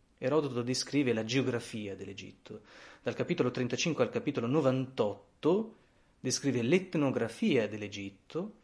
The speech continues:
e infine dal capitolo novantanove fino alla conclusione del libro, se vi ricordo il capitolo centottantadue,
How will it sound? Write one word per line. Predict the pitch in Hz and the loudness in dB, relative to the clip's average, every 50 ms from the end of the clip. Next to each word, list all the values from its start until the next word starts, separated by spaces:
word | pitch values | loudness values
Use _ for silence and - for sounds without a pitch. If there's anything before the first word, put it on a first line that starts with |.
| _ _ _ _ _ _ _ _ | _ _ _ _ _ _ _ _
e | - | -6
infine | 156 170 - 254 233 160 | -4 -2 2 4 4 6
dal | 135 131 | 6 6
capitolo | - 135 117 - 214 208 147 123 120 | 4 2 0 0 0 2 2 2 2
novantanove | 123 123 123 123 120 123 139 170 196 175 127 107 104 104 | 2 2 2 2 2 2 2 4 4 6 4 4 2 -2
fino | - - 110 107 | -6 -4 -6 -4
alla | 104 104 | -4 -4
conclusione | - 117 107 - 107 120 139 123 107 | -6 -6 -6 -6 -4 -2 -2 -2 -2
del | 107 107 | -2 -2
libro, | 123 160 143 120 107 107 107 104 104 | 0 2 2 2 2 0 -2 -2 -2
se | 104 - - | -4 -6 -8
vi | 101 104 | -8 -8
ricordo | 101 101 - 127 120 120 117 | -8 -6 -2 -2 -2 -2 -2
il | 104 | -6
capitolo | - - - 110 107 104 107 | -8 -8 -8 -8 -8 -8 -8
centottantadue, | - - 120 107 - 113 - - 110 104 101 - 143 139 131 107 101 101 107 127 170 202 - | -8 -8 -8 -6 -8 -8 -6 -6 -6 -6 -6 -4 -6 -4 -4 -6 -4 -2 -2 -2 -2 -4 -8